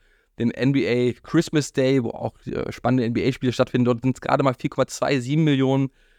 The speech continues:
äh, Zuschauer. Und beim N F L Thanksgiving, wie gesagt, dreiunddreißig Komma fünf Millionen. Ja, also ich habe jetzt noch, noch keine Zahlen zu dem, zu dem Black Friday-Tag, aber man sieht einfach mal, was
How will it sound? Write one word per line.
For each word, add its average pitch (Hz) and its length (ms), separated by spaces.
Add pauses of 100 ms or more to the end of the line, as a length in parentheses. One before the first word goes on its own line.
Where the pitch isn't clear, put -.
(280)
äh, 123 180
Zuschauer. 135 720 (960)
Und 123 520
beim 117 280 (100)
N 113 120
F 113 120
L 113 140
Thanksgiving, 117 640 (220)
wie 107 120
gesagt, 107 360
dreiunddreißig 107 320
Komma 110 140
fünf - 80
Millionen. 110 420
Ja, 107 220
also 107 100
ich 104 80
habe 107 80
jetzt - 140
noch, 110 160 (440)
noch - 120
keine 120 340
Zahlen 120 460
zu 120 160
dem, 117 360 (480)
zu - 120
dem 113 100
Black 113 180
Friday-Tag, 120 720
aber 113 160
man 117 160
sieht 123 180
einfach 113 360
mal, 113 300
was - 280